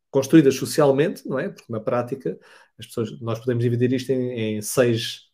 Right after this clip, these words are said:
fatias numa fatia, ok? Neste caso são três fatias: o controlar, influenciar e o aceitar. Então, focar, escreves tudo aquilo que consegues controlar e focas nisso. Influenciar, que dedicas alguma atenção,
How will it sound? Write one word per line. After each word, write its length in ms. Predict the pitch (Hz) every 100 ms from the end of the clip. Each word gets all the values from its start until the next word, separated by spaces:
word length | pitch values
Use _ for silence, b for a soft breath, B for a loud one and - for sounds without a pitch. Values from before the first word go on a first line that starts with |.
| _
fatias 400 | - - 170 160
numa 220 | 135 131 127
fatia, 480 | 107 - 156 143 123 - -
ok? 240 | 107 139
Neste 240 | 135 120 -
caso 160 | 143
são 100 | 147
três 220 | 156 139
fatias: 440 | - 123 - 101 -
o 60 |
controlar, 600 | 104 123 123 139 170 175 - _
influenciar 720 | 131 127 127 123 - 127 127 B B B _ _
e 100 | 165
o 140 | 160 139
aceitar. 560 | 135 127 113 87 - _ b b b
Então, 300 | - 160 165 B B B _ _ _ _ _ _ -
focar, 680 | - 170 165 - 185 180 180 240 285 - _
escreves 540 | - - 156 151 151 156
tudo 180 | 202
aquilo 140 | 190 175
que 40 |
consegues 260 | 160 156 151
controlar 440 | 160 156 151 156
e 40 | 143
focas 380 | 151 143 160
nisso. 300 | 185 247 - 185
Influenciar, 640 | 170 175 170 185 175 156
que 180 | - 185
dedicas 380 | 151 170 156 143
alguma 300 | 139 135 139
atenção, 520 | 151 147 220 339